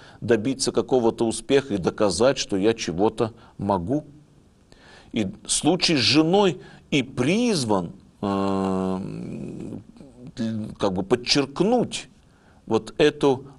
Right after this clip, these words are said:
особенность Иосифа. Мало ли, скажем, в европейской литературе и, разумеется, и в е-, в европейской жизни, как и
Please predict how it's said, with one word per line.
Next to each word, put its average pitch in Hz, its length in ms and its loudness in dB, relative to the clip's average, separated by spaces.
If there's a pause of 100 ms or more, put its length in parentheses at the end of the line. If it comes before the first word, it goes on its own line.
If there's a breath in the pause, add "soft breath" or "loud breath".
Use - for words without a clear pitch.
особенность 92 1160 0 (320)
Иосифа. 135 680 -4 (600 soft breath)
Мало 135 400 2
ли, 95 280 0 (240 loud breath)
скажем, 104 500 0
в - 20 -2
европейской 110 720 0
литературе 104 1080 0
и, 95 40 0
разумеется, 104 680 0
и 98 40 0
в 92 60 -2
е-, 98 240 0
в 101 80 -6
европейской 107 720 0
жизни, 120 460 -2
как 113 300 -4
и 90 140 -4